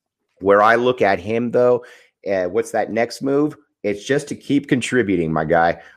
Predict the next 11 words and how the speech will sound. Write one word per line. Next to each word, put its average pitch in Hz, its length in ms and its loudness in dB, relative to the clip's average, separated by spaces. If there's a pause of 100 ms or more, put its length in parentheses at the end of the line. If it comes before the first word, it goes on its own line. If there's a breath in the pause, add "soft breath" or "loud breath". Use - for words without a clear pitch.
(120 loud breath)
because 104 600 2 (100)
you 113 160 0
get 131 200 2
your 127 80 0
four 127 280 4
or 123 60 6
five 120 300 4
catches 123 380 0
for 107 140 -4
sixty - 380 -4
yards. 120 480 4